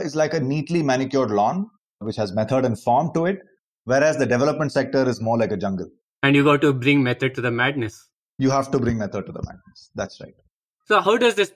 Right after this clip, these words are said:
Speaker 2: pan out? I think, uh, from what I hear from you, there's a lot of ambiguity in the way you have to kind of deal with it when you have a problem.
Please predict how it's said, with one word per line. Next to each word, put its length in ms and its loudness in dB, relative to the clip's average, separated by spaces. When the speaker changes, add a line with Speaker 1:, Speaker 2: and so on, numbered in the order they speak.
Speaker 2:
pan 260 4
out? 260 0
I 200 0
think, 420 -2
uh, 120 -2
from 200 -4
what 220 0
I 80 4
hear 300 2
from 260 0
you, 80 4
there's 240 2
a 40 -2
lot 200 2
of 200 -2
ambiguity 760 2
in 260 0
the 120 4
way 160 2
you 140 2
have 220 0
to 60 -14
kind 180 -2
of 100 -6
deal 240 2
with 160 -2
it 160 0
when 120 -2
you 80 -4
have 180 -4
a 40 -6
problem. 520 -4